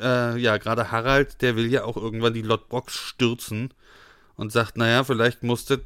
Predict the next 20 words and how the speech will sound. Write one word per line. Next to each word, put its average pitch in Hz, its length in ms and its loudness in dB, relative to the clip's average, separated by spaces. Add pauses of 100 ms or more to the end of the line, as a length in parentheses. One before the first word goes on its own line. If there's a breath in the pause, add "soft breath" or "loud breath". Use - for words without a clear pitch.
(120)
früher, 135 760 4
früher 165 380 4
als 95 220 -4
später 101 460 0
passieren. 95 580 -8 (880 soft breath)
Ähm, 113 500 0 (340)
auf 120 180 0
jeden 123 240 0
Fall 143 240 4
interessante 123 720 -2
Entwicklung. 107 720 -4 (400)
Dann 143 640 0 (100)
sind 127 420 -2
wir 127 400 4
wieder 117 840 2 (680 soft breath)
in 117 200 -2
Kattegat 120 540 2
kurz. 131 460 2
Wir 123 300 6
sehen 117 920 -2